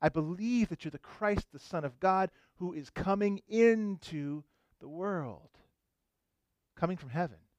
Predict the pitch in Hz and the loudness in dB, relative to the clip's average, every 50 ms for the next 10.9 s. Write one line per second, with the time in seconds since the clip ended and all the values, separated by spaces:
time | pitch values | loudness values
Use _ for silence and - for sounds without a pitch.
0 | _ _ _ _ _ _ _ _ - 208 190 202 196 - - 208 190 190 - _ | _ _ _ _ _ _ _ _ -4 0 0 0 0 2 2 2 2 2 0 _
1 | _ 208 226 247 254 247 240 220 - - 180 - 151 123 117 117 117 101 87 82 | _ 0 0 0 2 0 -2 -4 -4 -6 -6 -6 -6 -8 -8 -12 -16 -18 -18 -20
2 | - _ _ _ _ _ _ _ _ _ _ _ _ _ _ 190 190 185 - 214 | -20 _ _ _ _ _ _ _ _ _ _ _ _ _ _ -4 -4 0 0 -2
3 | 196 - - - - - - 233 226 196 151 131 120 147 208 - - - 170 151 | 0 0 -2 -4 -4 -8 -8 -6 -6 -6 -8 -10 -8 -8 -8 -8 -8 -10 -12 -12
4 | 139 - - 175 160 156 139 - - 147 147 143 113 95 - _ _ _ _ - | -12 -8 -6 -4 -4 -4 -6 -6 -4 -2 -2 -2 -2 -4 -6 _ _ _ _ -16
5 | 160 - - - - 208 220 226 220 202 170 - _ _ _ _ - 175 - - | -14 -14 -14 -6 -2 -2 0 0 0 -2 -4 -8 _ _ _ _ -16 -16 -16 -8
6 | _ 202 214 135 - - - - - - - _ _ _ _ _ _ _ _ _ | _ -4 -2 -2 -4 -6 -12 -16 -18 -20 -20 _ _ _ _ _ _ _ _ _
7 | _ _ _ _ _ _ _ _ _ _ _ _ - - 180 170 165 190 196 - | _ _ _ _ _ _ _ _ _ _ _ _ -6 0 0 2 4 4 2 2
8 | 185 139 170 202 190 165 - - - 160 151 151 - - 175 156 139 120 143 180 | 0 0 0 0 0 0 -4 0 2 2 2 2 2 4 4 4 4 4 -2 -6
9 | 185 208 190 165 143 127 143 156 160 160 - - - 151 139 135 139 156 165 151 | -4 -4 -4 -4 -6 0 2 2 2 2 -2 -6 -6 -6 -6 -6 -6 -4 -2 -2
10 | 127 120 - _ _ _ - 139 135 - 147 143 156 151 143 151 143 131 | -2 -2 -6 _ _ _ -12 -12 -10 -8 -2 0 0 0 0 -2 -6 -8